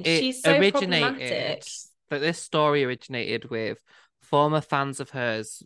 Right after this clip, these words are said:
Speaker 1: speaking out about the fact that she was inappropriate with them. She sent underage fans underwear. She was in the D Ms. Um,
Speaker 2: Also,
Speaker 1: she
Speaker 2: allegations of child grooming as well.
Speaker 1: Yeah, child grooming and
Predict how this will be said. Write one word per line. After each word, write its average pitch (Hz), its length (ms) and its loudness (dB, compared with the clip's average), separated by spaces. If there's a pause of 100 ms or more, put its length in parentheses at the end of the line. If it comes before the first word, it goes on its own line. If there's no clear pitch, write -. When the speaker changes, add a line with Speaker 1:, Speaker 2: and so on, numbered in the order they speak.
(160)
Speaker 1:
speaking - 420 -10
out 117 160 -4
about 113 180 -4
the 113 80 -8
fact - 220 -8
that 113 140 -10
she 120 600 -6 (320)
was 120 160 0
inappropriate 139 600 2
with 131 180 0
them. 123 240 0
She - 140 -8
sent 127 340 -2
underage 123 400 -2
fans 110 380 -6
underwear. 123 600 0
She - 120 -8
was 113 120 -4
in 113 120 -6
the 110 80 -4
D 107 200 -6
Ms. 127 500 -4 (500)
Um, 127 220 4
Speaker 2:
Also, 117 200 2
Speaker 1:
she 202 180 4
Speaker 2:
allegations 202 540 0
of 185 100 -4
child 175 320 -6
grooming 175 460 -6
as 165 140 -12
well. 151 260 -6
Speaker 1:
Yeah, 127 340 2
child 113 300 -4
grooming 151 680 -4 (400)
and 127 480 -6